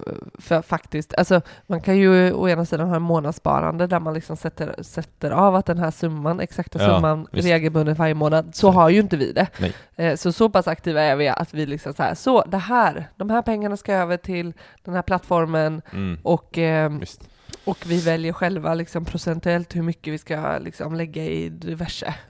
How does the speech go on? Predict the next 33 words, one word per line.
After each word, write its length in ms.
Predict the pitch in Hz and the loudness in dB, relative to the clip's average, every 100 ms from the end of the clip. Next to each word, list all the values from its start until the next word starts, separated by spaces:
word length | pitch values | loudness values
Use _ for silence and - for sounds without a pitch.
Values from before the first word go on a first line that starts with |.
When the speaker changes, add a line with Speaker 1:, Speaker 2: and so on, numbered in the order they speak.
| - | -4
Speaker 2:
Mm. 360 | 113 101 87 | 0 0 0
Speaker 1:
Eh, 80 | - - - - _ | -4 -10 -20 -20 _
men, 200 | - 180 - | 0 0 -2
men 140 | 165 175 | -10 -6
det 60 | |
är 40 | 180 | -6
ju 60 | |
s-, 240 | 175 - - - | -6 -10 -18 -10
samma, 580 | - - 196 170 156 170 | -4 0 0 0 -2 -2
det 60 | |
är 40 | 185 | -2
ju 40 | |
inte 180 | 175 165 | -4 -4
att 180 | 170 - - - - | -6 -12 -20 -20 -6
plocka 260 | 185 - | -6 -4
in 160 | 180 165 | -4 -4
någonting, 580 | 160 156 160 147 147 143 | -4 -4 -6 -6 -8 -8
eh, 360 | 151 120 120 - - - - - - | -10 -8 -10 -12 -16 -20 -20 -20 -16
direkt 420 | 175 160 160 - | -12 -8 -8 -6
nytt. 400 | 180 202 294 302 - _ - | -2 2 4 2 -6 _ -8
Speaker 2:
Nej. 100 | 92 87 226 - 175 165 | -4 -4 -8 -8 -6 -6
Speaker 1:
Eh, 60 | 165 | -8
det 80 | |
är 40 | 175 | -8
inte 300 | 165 160 151 | -10 -8 -8
att 140 | 156 | -8
sälja 420 | - - 165 160 - | -10 -10 -8 -8 -6
av. 560 | - 214 269 285 277 277 - - _ | 2 6 8 6 4 -4 -10 -20 _
Det 260 | 185 180 170 | -12 -6 -6
är 40 | |
liksom 340 | 156 156 151 165 | -6 -8 -12 -10
så 80 | |
här 100 | - | -10